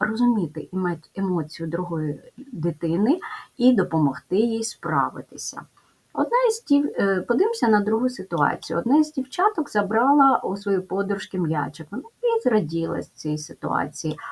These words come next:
А ді-, дівчинка, у якої забрали м'ячик, засумувала. Н-, не потрібно робити так, щоб комусь доставляти, е, негативні емоції.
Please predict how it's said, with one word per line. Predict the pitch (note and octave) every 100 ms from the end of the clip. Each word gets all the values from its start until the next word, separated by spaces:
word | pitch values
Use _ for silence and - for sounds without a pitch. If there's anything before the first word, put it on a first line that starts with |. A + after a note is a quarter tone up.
| - -
А | F#3 E3+
ді-, | D3 C4+ - -
дівчинка, | C#4+ D#3+ G#3 - F#3 - -
у | F3+
якої | D#3+ D#3 D3+ D#3 D3
забрали | D3+ D3 D3+ F#3+ D4+
м'ячик, | D4 D4+ D#4+ D#4 D#4+ - - -
засумувала. | E3+ F3 F3 - F#3+ E3+ E3+ D#3 D3 - - - _ _ _ _ _ -
Н-, | F3 G#3 G#3+
не | - C4
потрібно | E4 G4 E4+ C#4 A3 G#3 G3+ F#3+ -
робити | - F#3 F#3+ G3+ G3 E3+ F3
так, | - F#3 F3+ -
щоб | - - F3+ D#3+ D#3
комусь | F3 F3 G#3 D4+
доставляти, | - A#3 - D3 D#3 E3+ G3+ - G#3+ G#3 - - -
е, | E3
негативні | E3+ F3+ D#3+ D#3 E3 F3 F3 -
емоції. | F3 D#3 D3 - - - - -